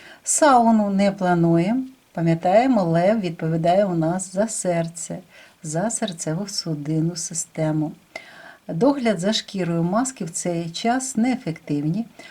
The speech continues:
Очищення шкіри у нас завершується вже цикл, так що ще два дні ці проводимо. І зараз ми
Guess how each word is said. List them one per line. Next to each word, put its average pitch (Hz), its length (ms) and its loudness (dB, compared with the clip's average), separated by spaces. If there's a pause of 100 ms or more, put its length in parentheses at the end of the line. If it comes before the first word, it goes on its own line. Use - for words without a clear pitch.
(160)
Очищення 226 580 0
шкіри 190 520 0
у 175 100 0
нас 156 300 0
завершується 285 720 2
вже 190 160 -4
цикл, 165 360 -6
так 180 260 -4
що 185 200 -10
ще 202 240 -2
два 180 200 2
дні 165 240 0
ці 156 260 -4
проводимо. 156 800 0 (640)
І 185 220 -4
зараз 214 340 0
ми 202 240 0